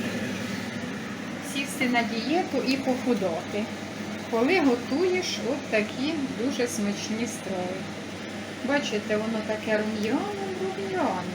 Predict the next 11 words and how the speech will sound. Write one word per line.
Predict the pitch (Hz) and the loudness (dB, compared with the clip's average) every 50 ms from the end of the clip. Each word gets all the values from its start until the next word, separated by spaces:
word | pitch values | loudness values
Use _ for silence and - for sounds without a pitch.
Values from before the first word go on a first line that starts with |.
| - - | -6 -6
це | - - - - | -6 -6 -6 -6
суфле. | 202 - - - - - - - - - - - - - - - - - - - - - - - - - - - - - - - - - - - - - 196 190 202 208 214 - - 214 202 214 220 208 208 208 - - - 247 | -6 -6 -6 -6 -6 -6 -4 -6 -6 -6 -8 -8 -8 -8 -8 -8 -8 -8 -8 -8 -8 -6 -6 -6 -6 -6 -6 -6 -6 -6 -8 -6 -8 -8 -8 -8 -8 -8 -6 -6 -6 -6 -8 -8 -8 -8 -8 -6 -6 -6 -6 -6 -6 -4 -2 0
От, | 277 359 - - - - - - - - - - - 202 | 0 0 -2 -4 -6 -6 -6 -8 -8 -8 -8 -8 -6 -6
зараз | 226 226 233 262 285 349 403 - - - - - 202 214 - - - - - - - - - - - - - - - - - - - - 208 214 - 247 240 240 | -4 -4 -2 -2 -2 -2 -2 -4 -4 -8 -8 -8 -8 -8 -8 -8 -8 -8 -8 -8 -8 -6 -6 -6 -6 -8 -8 -8 -8 -8 -8 -8 -8 -8 -8 -6 -6 -4 -2 -2
ламаю | 240 240 240 247 254 247 240 | -2 0 0 0 0 0 0
шматочок. | 254 247 - 240 208 208 202 214 208 - 190 214 - - - - - 156 - 202 208 - - - - - - - - - - - - - - - - - - - - - - - - - | -2 -2 -4 -4 -4 -4 -4 -4 -4 -6 -6 -6 -6 -6 -4 -4 -4 -6 -6 -8 -8 -6 -6 -8 -8 -8 -8 -8 -8 -8 -8 -8 -8 -8 -8 -8 -8 -8 -8 -8 -8 -8 -8 -8 -6 -4
Воно | 494 494 494 466 | -2 0 0 2
також, | - 403 392 392 - 330 285 262 | 4 4 2 2 2 0 2 2
як | 294 277 - | 0 0 0
і | 285 269 | -2 -2
хлібець. | - - 247 240 214 - 190 185 180 - - - | -2 0 0 0 0 0 -2 -4 -4 -4 -6 -6